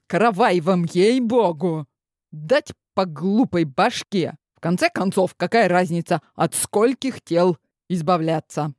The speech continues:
хм, судя по всему, на моей физиономии отразилось такое страшное кровожадное нечто, что до Глаши наконец дошло, что ей уготована участь незавидная.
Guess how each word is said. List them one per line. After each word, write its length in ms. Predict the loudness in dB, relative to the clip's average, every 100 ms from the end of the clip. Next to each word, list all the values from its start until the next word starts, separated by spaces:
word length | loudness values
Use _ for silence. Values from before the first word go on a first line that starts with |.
| _ _ _ _
хм, 140 | -6 -6
судя 380 | _ -2 0 0
по 100 | -2
всему, 280 | -2 2 4
на 100 | 4
моей 260 | 2 2 0
физиономии 680 | -2 0 2 2 2 2 0
отразилось 600 | 0 -2 0 -2 -4 -4
такое 580 | -4 -4 0 2 4 2
страшное 800 | -2 -20 -4 -4 -4 -6 -6 -6
кровожадное 1120 | -4 -2 0 0 2 0 0 -4 -4 -4 -8 -12 _ -8
нечто, 960 | -2 0 2 0 -4 -2 0 0 -2 -8
что 480 | _ -6 0 4 4
до 140 | 2
Глаши 460 | 2 4 4 2 -2
наконец 480 | -4 -4 -2 0 -2
дошло, 760 | 0 -2 -2 -6 0 2 2 -2 _
что 240 | -16 -10
ей 220 | -4 -2
уготована 640 | 0 0 2 2 2 0 2
участь 600 | 2 0 -4 -6 -10 -20 -10
незавидная. 1200 | -2 -2 0 0 -2 -6 -4 -4 -2 -2 -2